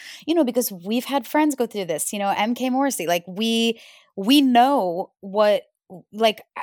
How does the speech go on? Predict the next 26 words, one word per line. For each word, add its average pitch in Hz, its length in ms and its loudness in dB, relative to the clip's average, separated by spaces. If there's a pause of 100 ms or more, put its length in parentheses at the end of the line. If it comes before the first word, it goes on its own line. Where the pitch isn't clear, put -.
(160)
the 226 160 4
journey. 190 760 -4
It's 277 200 2
a 381 60 4
journey 302 480 0
to 170 80 -4
Wicked, 175 480 -4
and 226 160 2
it's 254 140 -2
a 269 40 0
journey 277 380 0
to 330 140 2
Elphaba, 170 680 0
and, 208 380 2
and 240 160 2 (120)
as 254 420 2 (200)
it 220 220 0 (180)
should 196 500 -2
be, 156 300 -8
as 185 180 -4
it 208 120 -2
is 185 180 -2
such - 460 -2 (280)
a 202 60 0
difficult 214 800 -4 (1160)
role, 165 600 0